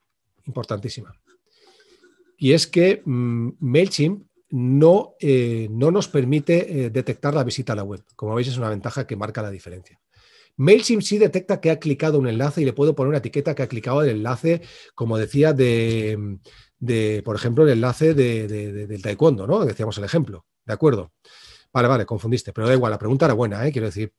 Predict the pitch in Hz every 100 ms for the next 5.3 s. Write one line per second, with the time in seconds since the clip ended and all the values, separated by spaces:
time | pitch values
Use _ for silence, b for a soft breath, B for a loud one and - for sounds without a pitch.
0 | - 110 113 117 - - - 110 107 117
1 | 107 117 110 107 110 113 127 135 123 120
2 | 127 131 175 151 170 175 170 190 190 143
3 | 117 123 196 110 - b b b b _
4 | - - 120 117 101 110 123 135 139 135
5 | 143 160